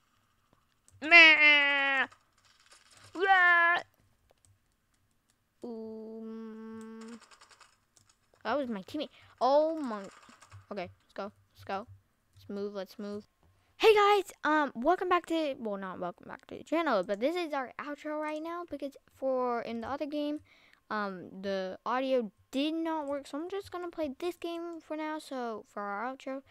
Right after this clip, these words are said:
So, thanks for watching. Remember to like and subscribe. And oh my god, I'm getting hit.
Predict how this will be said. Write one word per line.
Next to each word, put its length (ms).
So, 500
thanks 420
for 180
watching. 420
Remember 340
to 160
like 400
and 360
subscribe. 1500
And 160
oh 160
my 160
god, 160
I'm 100
getting 180
hit. 180